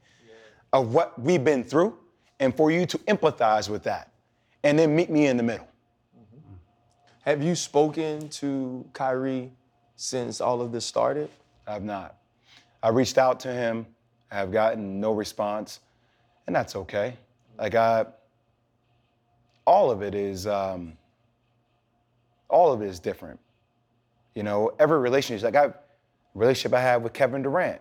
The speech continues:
Speaker 2: on that team is very different. My relationship with Kyrie is different.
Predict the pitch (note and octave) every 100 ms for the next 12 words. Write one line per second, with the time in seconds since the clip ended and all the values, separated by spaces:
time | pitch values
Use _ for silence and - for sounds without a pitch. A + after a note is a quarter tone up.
0 | _ G2 G2+ F#2+ - G2 E2+ F2 G2+ G2
1 | F#2 E2 - E2+ - _ - G#2+ G#2 G#2+
2 | A#2+ A#2 - B2+ B2+ C#3 D#3+ C3 F#2 _
3 | _ _ - F2 A2 F#2+ F2 C#2+